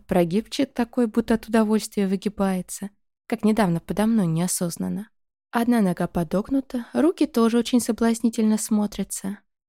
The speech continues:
Одна словно по шее водит, вторая за рубашку цепляется. Рубашка эта, кстати, красная под цвет губ.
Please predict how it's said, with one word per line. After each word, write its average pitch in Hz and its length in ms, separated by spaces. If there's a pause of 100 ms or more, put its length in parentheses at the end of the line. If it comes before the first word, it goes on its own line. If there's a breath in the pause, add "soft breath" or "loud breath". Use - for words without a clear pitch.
(120)
Одна 190 320
словно 175 380
по - 160
шее 277 360
водит, 254 360
вторая 196 520
за 180 120
рубашку 208 420
цепляется. 165 880 (320)
Рубашка 185 560
эта, 220 120
кстати, - 400
красная 214 540
под 226 240
цвет 233 240
губ. - 220